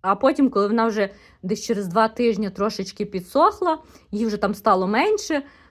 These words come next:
то взагалі вона перестала взагалі якось нормально наноситись, мені прийшлось її розводити. Ну, я листопад якось з нею промучилась, скажімо так, ну, ще перші два тижні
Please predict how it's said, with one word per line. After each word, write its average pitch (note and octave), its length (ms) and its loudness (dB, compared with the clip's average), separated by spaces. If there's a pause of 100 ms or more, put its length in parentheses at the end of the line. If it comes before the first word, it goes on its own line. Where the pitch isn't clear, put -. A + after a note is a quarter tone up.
(140)
то D#4+ 240 4
взагалі A3+ 400 -2
вона E3+ 200 -4
перестала E3+ 680 0 (340)
взагалі G#3+ 340 -2
якось F3+ 320 -2
нормально F3+ 420 -2
наноситись, A#3 600 -2
мені A3 160 -2
прийшлось G#3+ 420 -6
її A#3 80 -4
розводити. D#3 540 -10 (400)
Ну, F4+ 160 2
я D4+ 240 6
листопад B3+ 500 2
якось G#3 260 -2
з F#3 40 -4
нею F#3+ 260 0
промучилась, E4+ 720 0
скажімо C#4 380 0
так, A#3+ 280 2
ну, C#4+ 160 0
ще G#3+ 180 -2
перші B3 400 -2
два G#3 140 -2
тижні A3 360 -2